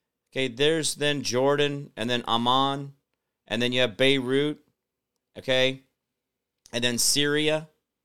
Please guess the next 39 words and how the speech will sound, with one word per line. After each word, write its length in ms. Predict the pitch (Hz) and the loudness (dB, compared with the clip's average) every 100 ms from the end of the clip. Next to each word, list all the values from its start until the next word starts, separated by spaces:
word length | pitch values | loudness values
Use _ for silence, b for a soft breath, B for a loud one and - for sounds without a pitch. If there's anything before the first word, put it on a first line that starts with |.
| _ _ _ _ _ _ _ _ _ | _ _ _ _ _ _ _ _ _
But 120 | 139 | 2
Iran 500 | 139 147 156 220 208 | 2 2 0 -2 0
is 180 | 160 120 | 0 -2
way 920 | 147 190 240 254 254 262 262 254 233 | -4 -2 0 2 6 8 10 10 8
over 260 | - 214 208 | 6 2 0
here 240 | 202 208 | 2 0
to 100 | 185 | 2
the 80 | 170 | 0
right. 340 | 160 180 131 | 2 2 2
I 40 | 135 | 2
mean, 280 | 143 143 143 | -2 -2 -4
we'll, 140 | 165 | -4
we'll 120 | 160 | -4
bring 200 | 151 190 | -2 -2
them 140 | 208 175 | 0 -2
into 180 | 160 | 0
view 200 | 135 147 | 0 0
here 180 | 147 127 | 0 0
a 20 | |
little 140 | 117 107 | -2 -2
bit. 160 | 104 | -2
That's 320 | 135 160 190 175 | 0 -2 0 0
Iran, 540 | 147 131 131 101 73 - _ _ | 0 0 0 -2 -6 -20 _ _
okay? 260 | _ 117 120 | _ -2 -2
This 160 | 139 | -4
is 120 | 175 170 | -6 -2
Iran 420 | 165 135 123 101 | 0 0 0 -2
here, 240 | 87 - _ _ _ _ _ _ | -8 -16 _ _ _ _ _ _
okay? 340 | 110 135 170 b b b b | 0 0 -2 b b b b
And 140 | 110 | -4
then 140 | 117 104 | -2 0
there's 260 | 107 123 | 0 0
Iraq. 640 | 147 170 160 131 127 165 - _ _ _ | 2 2 2 2 0 -4 -14 _ _ _
See, 200 | - 101 | -6 -2
Iraq's 460 | 110 107 107 - | 0 0 -2 -2
there 80 | 120 | -6
in 80 | 131 | -4
the 60 | |
center. 460 | 165 - 104 104 139 | -4 -2 -4 -6 -10